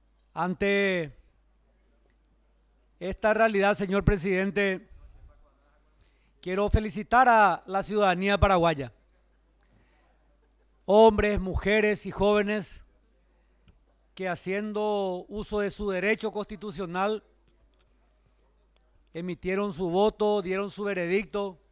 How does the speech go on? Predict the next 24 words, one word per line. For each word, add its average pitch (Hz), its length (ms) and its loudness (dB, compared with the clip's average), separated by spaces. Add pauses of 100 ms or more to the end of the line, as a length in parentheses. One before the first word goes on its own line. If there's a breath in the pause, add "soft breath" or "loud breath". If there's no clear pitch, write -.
(1400)
y 190 120 -12
su 185 560 0 (2250)
voto 208 400 -2
de 202 120 -2
confianza, 190 680 -2
valga 185 300 -2
la 185 100 -4
redundancia, 170 720 -8
la 180 160 -4
redundancia 175 500 -6
del 180 140 -6
término, 190 540 -6 (160)
del 170 160 -12
término, 190 480 -6 (800 soft breath)
a 170 100 -4
Marito 180 420 -2
para 190 160 0
que 175 120 -6
sea 180 160 -4
el 175 80 -6
próximo 180 480 -2
presidente 160 460 -4
del 165 100 -6
Paraguay. 139 440 -6